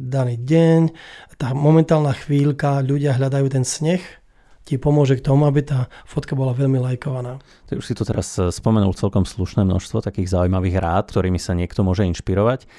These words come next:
Speaker 2: Čo ale, ak by sme to teda mohli tak nejak zhrnúť, tak múdro, čo by si poradil poslucháčom, ktorí majú nápad, chceli by rozbehnúť n-, nejaký zaujímavý účet na Instagrame? Ako sa dá uspieť? Dá sa ešte vôbec v dnešnej dobe prísť s niečím novým?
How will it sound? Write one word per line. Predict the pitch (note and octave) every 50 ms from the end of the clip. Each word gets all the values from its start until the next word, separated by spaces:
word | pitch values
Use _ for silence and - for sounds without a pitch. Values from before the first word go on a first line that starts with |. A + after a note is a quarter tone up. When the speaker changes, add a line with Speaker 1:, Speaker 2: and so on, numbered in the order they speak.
| - - _ _ -
Speaker 2:
Čo | - E3 E3+
ale, | D#3 G#2 - _ _ - - _ -
ak | - F#2 F#2 F2
by | F#2
sme | F2+ F#2+ F#2
to | - F#2+
teda | - F#2 E2+ F2 E2+
mohli | F2 F2 F2+ F2+ -
tak | F2+ F2 F2
nejak | E2+ D#2+ D#2+ E2+ E2
zhrnúť, | E2 F2+ F#2+ F#2+ G#2+ A2 A2+ A#2+ A#2 - -
tak | - F2 E2+
múdro, | F2+ F#2 G2 G2 A2 A2 A2 A2 - - - - - -
čo | - - A#2 A2+
by | A#2
si | - - G2+
poradil | - F#2+ F#2 F#2+ F#2 F2+ F2
poslucháčom, | - F#2 F2 - - G#2+ F#2+ - F#2+ F#2 - - G2+ G2
ktorí | F#2 - - G2 F#2 F#2 F2 E2+ - - - - - - - -
majú | F#2+ F2+ F#2 G2 G2+ G#2 G2+
nápad, | G2+ G2 G2 G2 G2 - G2+ F#2+ G2 F#2+ F#2 - - - - _ _ _ - -
chceli | - G#2 G2 G2
by | F2 F#2
rozbehnúť | F2 F2 E2+ E2 G2 F#2 F2 F2+ F2+ F2 -
n-, | - F#2+ F#2+ - _ - F#2+
nejaký | F2+ F2 - -
zaujímavý | F#2 F2+ F2 F2 F#2 F#2 F2+ F2+ F2 F2
účet | F2 - G#2 F2+
na | F2+ E2+
Instagrame? | F2 F2 - - G2+ F#2 F#2 G2+ F#2+ F#2+ F#2 - - - - -
Ako | - - - - D3+
sa | - - C#3
dá | C3+ C3+ C#3 C#3+
uspieť? | - - - - A2+ F#2+ F2 - - - -
Dá | - G2 F#2+
sa | - - G2+ F#2 F#2
ešte | - - G2+ - -
vôbec | - G2+ F#2 F#2 F#2 F#2 G2 F#2+ - - -
v | F#2+ F2+ F2
dnešnej | F#2 F2+ - - F#2+ F2
dobe | F2 E2 E2 -
prísť | - G2 G#2 G#2+ G2+ F#2 F2 F2+
s |
niečím | G2 F#2+ F2+ - - F#2 F2+ F2+
novým? | F#2 F#2+ G#2 A2 A#2 A2+ A2+ A2+ G#2+